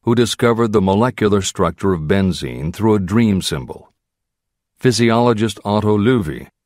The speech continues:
who had a hunch followed by a dream that won him the Nobel Prize in Medicine, and, as mentioned above,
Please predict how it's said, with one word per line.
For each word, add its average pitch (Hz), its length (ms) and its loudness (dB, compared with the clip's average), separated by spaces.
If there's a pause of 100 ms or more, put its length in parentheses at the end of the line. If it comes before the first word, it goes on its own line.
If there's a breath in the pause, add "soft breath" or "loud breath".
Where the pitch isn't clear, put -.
(100)
who 123 160 0
had 120 180 2
a 113 120 2
hunch 117 360 -2
followed 107 380 2
by 87 160 2
a 87 100 0
dream 87 420 0
that 90 160 0
won 101 220 2
him 104 220 2
the 101 100 2
Nobel 101 480 2
Prize 95 400 0
in 92 100 2
Medicine, 107 480 -2 (560)
and, 104 200 2
as 98 160 2
mentioned 135 340 0
above, 71 480 -2